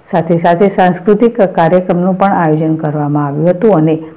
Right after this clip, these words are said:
સમાજમાં શિક્ષણ પ્રત્યે જાગૃતતા આવે તે માટે પ્રયત્નો કરવામાં આવ્યા હતા. તો સમાજના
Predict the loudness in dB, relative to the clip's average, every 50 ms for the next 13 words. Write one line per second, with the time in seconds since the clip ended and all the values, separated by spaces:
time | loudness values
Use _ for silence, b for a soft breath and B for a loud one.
0 | B B B B B _ _ _ -2 2 4 4 4 4 4 4 4 4 2 2
1 | -2 -4 -4 -4 -4 -2 0 0 0 -2 0 0 0 0 2 0 0 0 0 0
2 | -2 -2 -2 0 2 2 2 2 2 -2 -4 B B B B B B B 0 2
3 | 4 4 4 4 4 2 2 2 2 2 2 2 0 0 -2 -2 -2 -2 -4 -2
4 | -2 -2 0 0 0 0 0 0 0 0 0 0 0 0 -2 -2 -4 B B B
5 | B B B -14 -10 -6 -2 0 2 4 4 4 4 4 4 2